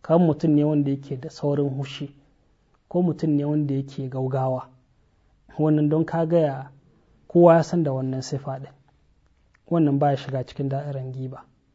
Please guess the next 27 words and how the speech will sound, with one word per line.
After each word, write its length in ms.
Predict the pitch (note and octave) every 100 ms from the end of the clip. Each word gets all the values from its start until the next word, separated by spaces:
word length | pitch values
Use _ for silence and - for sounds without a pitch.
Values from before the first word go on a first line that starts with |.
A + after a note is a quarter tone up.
| _ _ _ _ _ _ _ _ _ _ _ _ _ _ _ _ _ _ _ _ _ _ _ _ _ _ _ _ _ _
Saboda 360 | - G3 F#3 F3
haka 180 | F#3 E3+
yana 200 | F#3+ D3+
da 100 | C#3+
kyau 200 | - D#3
ya 40 |
kasance 500 | C3+ C#3+ C#3+ C#3 D3+ C#3+ D3 - - -
mun 180 | C#3+ D3+
san 200 | D3 D#3+
wannan 480 | D#3+ D#3+ C#3+ C3 C#3 - _ _ -
sifa, 420 | - D3 D3 C3+
mun 140 | C#3
san 200 | C#3 D#3+
haƙiƙaninta, 840 | C3+ C#3+ D#3+ D3+ C#3+ D3 D3 C3+ C#3 _
mun 120 | D3
san 300 | C#3+ E3 D3+
haɗarinta, 760 | C#3 - D3 C#3+ D3 D3 C#3+ D3 _ _ _ _ _ -
domin 200 | D3 D3+
ya 60 |
kasance 680 | D3 C#3+ C#3+ C3 - D3 C#3 D3 - _ _ _ _ -
mun 320 | D#3 D#3+ D#3
nisance 600 | D3 C#3+ C3 C3 - D3
ta, 320 | D3 C#3 C#3+ -
mun 140 | C#3+ C#3+
tsiratar 480 | D3 C#3+ C#3+ D3+
da 120 | C3+ C3
addininmu 600 | C3 D3 D3 C#3 C3+